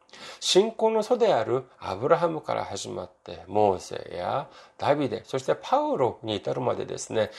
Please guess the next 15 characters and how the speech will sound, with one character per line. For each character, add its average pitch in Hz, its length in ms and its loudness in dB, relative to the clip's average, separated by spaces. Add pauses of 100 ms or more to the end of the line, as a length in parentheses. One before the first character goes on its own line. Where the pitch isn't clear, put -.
(160)
数 269 400 0
多 240 460 2
く 185 140 -4
の 180 100 0
人 - 220 -10
々 143 120 -10 (140)
を 127 40 -2
見 123 140 -6
て - 120 -12
い 123 80 -8
ま 113 180 -8
す - 60 -20
と、 170 340 2 (680)
実 120 260 -4
は 185 160 4